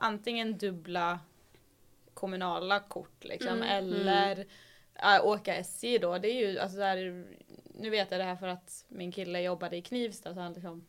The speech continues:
Speaker 2: Mm.
Speaker 1: höll på
Speaker 3: Mm.
Speaker 1: att pendla. Det är ju svindyrt, liksom.
Speaker 2: Mm.
Speaker 1: Så om du är student och bor i Uppsala så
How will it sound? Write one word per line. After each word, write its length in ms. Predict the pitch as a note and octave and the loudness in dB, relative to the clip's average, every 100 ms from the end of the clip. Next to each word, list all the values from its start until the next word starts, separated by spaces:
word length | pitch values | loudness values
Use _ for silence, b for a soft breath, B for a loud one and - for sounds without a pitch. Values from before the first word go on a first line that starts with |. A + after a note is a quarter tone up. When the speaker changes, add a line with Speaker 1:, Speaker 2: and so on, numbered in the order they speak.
| - | -10
Speaker 2:
Mm. 160 | B3 A#3 | -6 -4
Speaker 1:
höll 100 | G#3 | 0
på 60 | |
Speaker 3:
Mm. 120 | F#3 G3 | 2 2
Speaker 1:
att 100 | G3 | 2
pendla. 260 | G#3 G#3+ | 0 0
Det 80 | G3 | 0
är 240 | G3 G3 G3+ | -2 -4 -6
ju 80 | |
svindyrt, 520 | G3+ G3+ F#3+ G3 G3 - | -6 -6 -4 -4 -4 -6
liksom. 300 | - - - | -10 -6 -4
Speaker 2:
Mm. 180 | A#3+ A3 b b | -4 -6 b b
Speaker 1:
Så 100 | G3+ | -6
om 80 | G3+ | -4
du 80 | G3 | -2
är 40 | |
student 540 | G3+ G#3 A#3 A3+ G#3 | -2 4 4 2 -2
och 100 | F#3+ | -4
bor 260 | E3+ E3+ E3+ | -4 -6 -4
i 100 | E3+ | -4
Uppsala 520 | E3+ - E3 D#3+ D#3+ | -6 -8 -8 -6 -8
så 260 | F#3+ F#3 | -8 -10